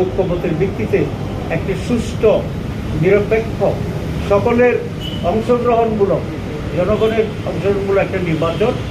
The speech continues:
আমাদের জন্য জরুরি, দেশকে স্থিতিশীল করার জন্যে। এই জন্য কোনো ধরনের জটিলতা তৈরি না করে আমরা সবাই মিলে যেন ফেব্রুয়ারিতে একটা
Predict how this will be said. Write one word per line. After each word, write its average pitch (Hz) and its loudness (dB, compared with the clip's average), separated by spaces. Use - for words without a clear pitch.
আমাদের 175 2
জন্য 160 0
জরুরি, 202 4
দেশকে 156 0
স্থিতিশীল 160 -2
করার 220 2
জন্যে। 220 0
এই 165 0
জন্য 185 0
কোনো 208 4
ধরনের 240 4
জটিলতা 185 2
তৈরি 165 0
না 156 2
করে 196 2
আমরা 175 2
সবাই 190 4
মিলে 220 4
যেন 202 4
ফেব্রুয়ারিতে 185 4
একটা 165 0